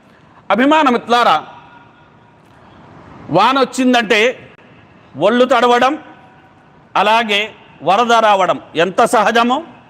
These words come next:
వయసు వచ్చిందంటే వలపు రావడం, కోర్కెలు రేవడం అనేది, రేగడం అనేది కూడా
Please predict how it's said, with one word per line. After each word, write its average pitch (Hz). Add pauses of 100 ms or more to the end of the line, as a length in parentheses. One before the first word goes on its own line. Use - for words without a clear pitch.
(760)
వయసు 294
వచ్చిందంటే 262 (800)
వలపు 175 (100)
రావడం, 233 (920)
కోర్కెలు 262 (120)
రేవడం 247
అనేది, 220 (140)
రేగడం 214
అనేది 196 (100)
కూడా 233